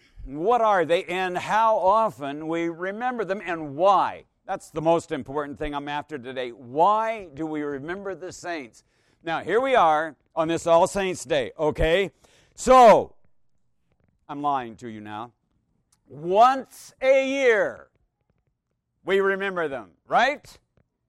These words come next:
Once a year. No,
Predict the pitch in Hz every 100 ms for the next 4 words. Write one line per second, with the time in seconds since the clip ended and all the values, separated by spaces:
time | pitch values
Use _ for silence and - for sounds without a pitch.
0 | _ _ _ _ _ _ 143 214 254 262
1 | - - - 220 214 214 214 185 117 -
2 | _ _ _ _ _ _ _ _ _ _
3 | _ _ 160 220 185 120 78